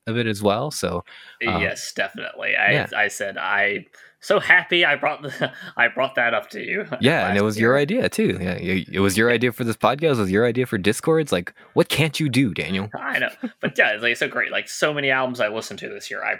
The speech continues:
Speaker 2: probably never would have found if not for our fellows at Discord.
Speaker 1: Yeah,
Speaker 2: Like,
Speaker 1: exactly.
Speaker 2: my favorite albums I listened to this
Speaker 1: Abs-,
Speaker 2: year.
Speaker 1: yeah,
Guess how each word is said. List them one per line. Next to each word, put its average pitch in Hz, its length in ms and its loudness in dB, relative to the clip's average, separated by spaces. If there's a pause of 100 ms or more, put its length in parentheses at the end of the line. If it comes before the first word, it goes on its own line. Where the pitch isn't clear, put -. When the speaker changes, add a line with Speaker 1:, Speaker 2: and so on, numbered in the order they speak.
Speaker 2:
probably - 240 -6
never 104 240 -8
would 117 100 2
have 135 120 0
found 165 280 0
if - 100 -10
not 107 220 -8
for 107 400 -6 (340)
our 104 280 -6
fellows 113 440 0
at 113 120 -2
Discord. 113 540 -4 (100)
Speaker 1:
Yeah, 170 140 2
Speaker 2:
Like, 165 100 -2
Speaker 1:
exactly. 98 440 2
Speaker 2:
my 87 40 -4
favorite 113 420 0
albums 120 440 -2
I 117 100 2
listened 117 420 -6
to - 160 -10 (460)
this 101 240 -6
Speaker 1:
Abs-, 113 160 2
Speaker 2:
year. 98 260 -8
Speaker 1:
yeah, 104 280 0